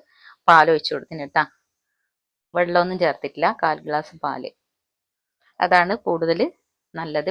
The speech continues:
പാ-, വെള്ളമാകുമ്പോ ഒരു വെള്ളത്തിൻ്റെ ഒരു, ആ ഒരു ടേസ്റ്റ് തോന്നിക്കും. അതുകൊണ്ട് പാലിൽ തന്നെയാണ് ഞാൻ അരച്ചത്.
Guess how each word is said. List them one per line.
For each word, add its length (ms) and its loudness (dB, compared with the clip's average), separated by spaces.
പാ-, 360 -2
വെള്ളമാകുമ്പോ 580 2
ഒരു 140 -4
വെള്ളത്തിൻ്റെ 560 -8
ഒരു, 160 -4
ആ 140 -8
ഒരു 180 -10
ടേസ്റ്റ് 400 -8
തോന്നിക്കും. 480 -8
അതുകൊണ്ട് 340 -4
പാലിൽ 400 2
തന്നെയാണ് 460 -10
ഞാൻ 220 -12
അരച്ചത്. 420 -10